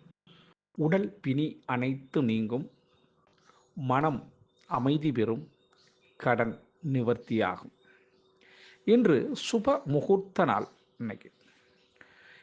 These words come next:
இன்றைய நல்ல நேரம் இன்று காலை ஏழு மணி முப்பது நிமிடத்திலிருந்து எட்டு மணி முப்பது நிமிடம் வரையும், பிறகு மாலை மூன்று மணி முப்பது நிமிடத்திலிருந்து நான்கு மணி முப்பது நிமிடம் வரையும். இன்றைய கௌரி நல்ல நேரம் இன்று மதியம் ஒரு மணி முப்பது நிமி-,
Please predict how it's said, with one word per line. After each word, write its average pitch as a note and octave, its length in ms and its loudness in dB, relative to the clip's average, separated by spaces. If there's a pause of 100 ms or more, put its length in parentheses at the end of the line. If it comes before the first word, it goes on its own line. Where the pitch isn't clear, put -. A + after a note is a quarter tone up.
(140)
இன்றைய G3 280 6
நல்ல D3+ 240 6
நேரம் D#3 380 6 (120)
இன்று C#3+ 220 0
காலை C#3 280 4 (200)
ஏழு G#3 320 4
மணி B3 160 2
முப்பது D#3+ 320 2
நிமிடத்திலிருந்து D3 640 0
எட்டு D#3+ 240 2
மணி F3+ 180 -2
முப்பது C3+ 300 0
நிமிடம் B2 260 0
வரையும், B2 240 0
பிறகு D3+ 260 -2
மாலை C3+ 400 2
மூன்று F#3 300 0
மணி E3+ 180 0
முப்பது C3 300 -2
நிமிடத்திலிருந்து C3 540 -2
நான்கு D#3 300 -2
மணி D3+ 180 -4
முப்பது B2 300 0
நிமிடம் A2+ 300 2
வரையும். G#2+ 320 -2 (920)
இன்றைய F#3 360 6
கௌரி G3+ 280 4
நல்ல D3+ 260 4
நேரம் C3+ 340 4
இன்று C#3+ 220 0
மதியம் F#3 340 2
ஒரு D#3 140 4
மணி D#3 180 0
முப்பது C#3 320 0
நிமி-, C#3 200 0